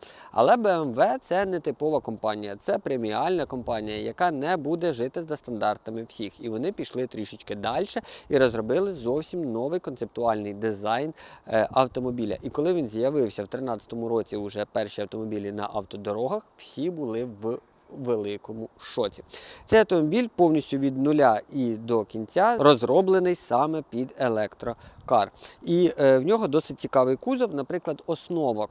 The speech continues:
кузова складається зі сплавів алюмінія, а на сплав цього алюмінія одягли полікарбонатну поверхню.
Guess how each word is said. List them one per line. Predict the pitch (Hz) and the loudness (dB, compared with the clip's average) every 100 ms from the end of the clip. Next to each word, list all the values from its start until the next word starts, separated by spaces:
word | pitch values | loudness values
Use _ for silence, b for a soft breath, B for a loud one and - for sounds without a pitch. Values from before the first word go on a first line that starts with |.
| - | -6
кузова | 220 254 196 120 | -4 0 0 -2
складається | - 120 110 110 160 170 - 135 | -6 -6 -4 -2 -2 -4 -6 -6
зі | 120 | -4
сплавів | 123 - 110 107 113 - - | -8 -4 -2 -2 -4 -10 -8
алюмінія, | 113 117 131 139 170 131 98 98 98 B B | -6 -6 -6 -6 -4 -4 -6 -10 -12 B B
а | 127 131 | 0 0
на | 120 120 113 | 0 -2 -2
сплав | - - 139 117 104 | -4 -6 2 2 2
цього | 120 107 107 | -2 -2 -2
алюмінія | 117 110 110 175 240 262 262 294 - | -2 -2 -4 -6 -4 -4 -4 -6 -6
одягли | 208 110 104 113 147 165 - - | -4 -4 -4 -2 -2 -2 -6 -6
полікарбонатну | 131 156 175 - 120 113 113 107 107 104 123 117 113 - | 0 0 0 -2 -4 -2 -2 -2 -4 -4 -6 -6 -6 -4
поверхню. | 120 127 143 113 104 - | -2 0 0 0 -4 -12